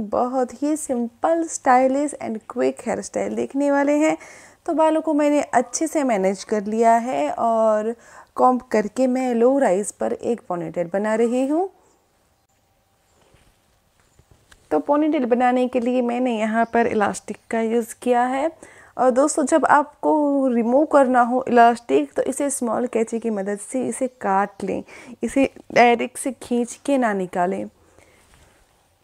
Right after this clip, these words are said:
तो रबर बैंड की मदद से मैंने पोनीटेल क्रिएट कर ली है। उसके बाद आपको क्या करना है, हेयर्स को दो सेक्शन में डिवाइड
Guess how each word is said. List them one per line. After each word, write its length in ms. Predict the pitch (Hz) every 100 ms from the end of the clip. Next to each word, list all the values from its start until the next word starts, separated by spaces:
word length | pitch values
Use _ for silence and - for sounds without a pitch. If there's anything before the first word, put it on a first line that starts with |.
| -
तो 460 | 240 240 247 240 233
रबर 200 | 185 185
बैंड 260 | 180 175 180
की 120 | 185
मदद 200 | 185 202
से 200 | - 226
मैंने 400 | 214 190 196 190 185
पोनीटेल 420 | 185 175 170 170
क्रिएट 280 | 185 190 190
कर 240 | - 208
ली 200 | 208 208
है। 160 | 226 285 - - - -
उसके 220 | 285 330
बाद 240 | 320 302
आपको 260 | 269 240 240
क्या 180 | 233 226
करना 380 | 214 196 190 202
है, 260 | 196 240
हेयर्स 320 | 220 214 208 -
को 160 | 233
दो 160 | 214 220
सेक्शन 380 | 214 - - 202
में 160 | 202
डिवाइड 360 | 185 175 165